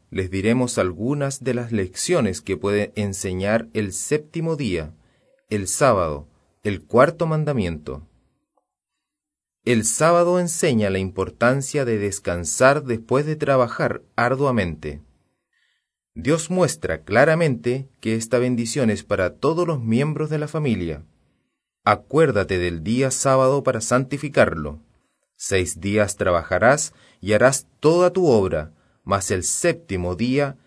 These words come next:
es reposo para el Eterno tu Dios. No hagas en él obra alguna, tú, ni tu hijo, ni tu hija". Éxodo capítulo veinte,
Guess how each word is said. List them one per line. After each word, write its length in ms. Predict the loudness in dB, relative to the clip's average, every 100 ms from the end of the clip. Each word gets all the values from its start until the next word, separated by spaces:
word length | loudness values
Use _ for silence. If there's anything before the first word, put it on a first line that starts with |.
| _ -2
es 220 | -2 0
reposo 600 | 0 0 2 0 0 -2
para 180 | 0 0
el 100 | 0
Eterno 500 | 2 2 2 0 0
tu 120 | 0
Dios. 440 | 2 0 -2 -12 _ _ _ _ _ -6
No 220 | 4 6
hagas 320 | 6 2 0
en 160 | 0 2
él 380 | 2 0 -4 _ 2
obra 300 | 4 6 4
alguna, 540 | 2 2 0 0 -8 _ _ _ _ _
tú, 400 | 0 2 0 -6 _ _ -6
ni 160 | -2 0
tu 180 | 0
hijo, 440 | 2 0 -2 -6 -8 _ _ _
ni 160 | -8 -4
tu 180 | 2 4
hija". 440 | 4 0 -4 -6 _ _ _ _ _ _ _ _ 0
Éxodo 640 | 2 2 0 0 -2 -6 -4
capítulo 720 | -2 -2 -4 -2 -2 -4 -12 _
veinte, 640 | -4 2 2 0 -4 -8